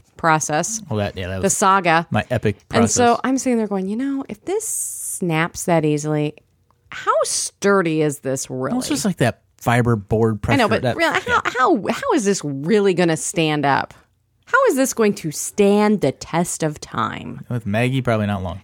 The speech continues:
Speaker 1: Exactly. So then I'm like, "Okay, you're out on that s-, out on that side of town.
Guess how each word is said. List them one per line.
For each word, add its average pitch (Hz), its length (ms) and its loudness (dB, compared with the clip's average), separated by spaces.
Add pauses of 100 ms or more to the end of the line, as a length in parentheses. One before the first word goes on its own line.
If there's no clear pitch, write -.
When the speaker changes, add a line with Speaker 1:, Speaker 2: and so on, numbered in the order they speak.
Speaker 1:
Exactly. 185 720 0 (100)
So - 180 -6
then 269 120 0
I'm 302 100 4
like, 220 360 0
"Okay, 185 320 -4
you're 247 180 0
out 330 140 2
on 254 120 2
that 214 220 2
s-, - 140 -10
out 202 180 -4
on 202 240 4
that 185 180 2
side 190 160 0
of 165 60 -4
town. 165 360 -2